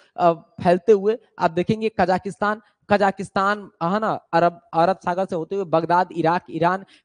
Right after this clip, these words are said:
कजाकिस्तान, पाकिस्तान, ये सब होते हुए तब भारत सात सौ बारह ईस्वी में पहुंचा। तो आप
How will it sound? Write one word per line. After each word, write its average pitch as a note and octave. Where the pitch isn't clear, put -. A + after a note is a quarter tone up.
कजाकिस्तान, F3+
पाकिस्तान, F3+
ये E3+
सब G3
होते F3
हुए F#3
तब A#3
भारत E3+
सात -
सौ B3
बारह D#3
ईस्वी C#3+
में B2
पहुंचा। A#2
तो A#3+
आप A#3+